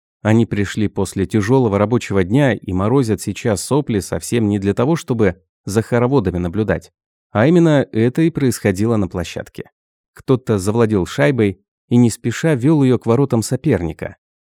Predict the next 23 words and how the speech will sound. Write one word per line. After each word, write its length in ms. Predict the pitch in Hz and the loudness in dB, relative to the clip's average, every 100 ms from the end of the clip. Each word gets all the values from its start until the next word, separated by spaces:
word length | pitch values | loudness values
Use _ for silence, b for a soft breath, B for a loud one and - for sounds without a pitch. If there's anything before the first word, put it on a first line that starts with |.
| _ _ | _ _
а 140 | 101 | -2
остальные 540 | 95 - 101 117 147 123 | -2 0 0 2 4 2
девять 320 | 107 123 98 | 2 0 -2
человек 500 | - 104 127 156 - _ _ _ | -2 0 0 -2 -6 _ _ _
пристраивались 840 | - 113 101 - 143 131 107 92 - | -4 -2 -2 0 2 2 2 0 -4
в 60 | |
хвост 420 | - - 160 180 135 | -10 -2 0 0 0
и 80 | |
ждали, 440 | 117 95 110 170 139 | 0 0 0 2 0
чем 280 | - 165 165 | -2 -2 0
это 160 | 143 | 0
действо 460 | 107 117 131 - 110 | -2 0 -2 -4 -4
закончится. 720 | 110 - 92 76 - - - _ _ _ _ _ _ _ _ _ | -4 -4 -6 -8 -12 -16 -18 _ _ _ _ _ _ _ _ _
Заканчивалось 720 | 127 180 220 220 147 120 98 | 0 2 2 0 0 0 0
по-разному. 680 | - 131 190 151 123 107 92 _ _ _ _ | -2 -2 0 2 2 0 -4 _ _ _ _
Динамовцы 580 | 110 117 196 135 85 - | -2 2 2 2 -2 -4
мазали, 500 | 90 160 147 120 101 - | 0 2 2 0 0 -4
а 80 | |
челябинцы 640 | 98 - 98 170 156 135 120 | -6 -4 0 2 2 0 0
не 100 | 117 | 2
могли 280 | 139 151 202 | 2 0 -2
пробить 380 | 143 117 110 | 0 -2 -4
Третьякова. 640 | - 98 - - 69 69 69 | -6 -6 -6 -8 -8 -10 -14